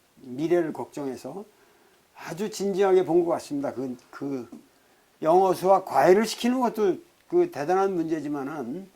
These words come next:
왜 영어, 수학을 공부해야만 하느냐, 그 정당성.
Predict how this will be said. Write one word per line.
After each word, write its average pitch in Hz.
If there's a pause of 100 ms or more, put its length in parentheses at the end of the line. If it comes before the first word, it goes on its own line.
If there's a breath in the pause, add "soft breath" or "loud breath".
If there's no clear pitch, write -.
(440 soft breath)
왜 233
영어, 190
수학을 180
공부해야만 160
하느냐, 147
그 175
정당성. 175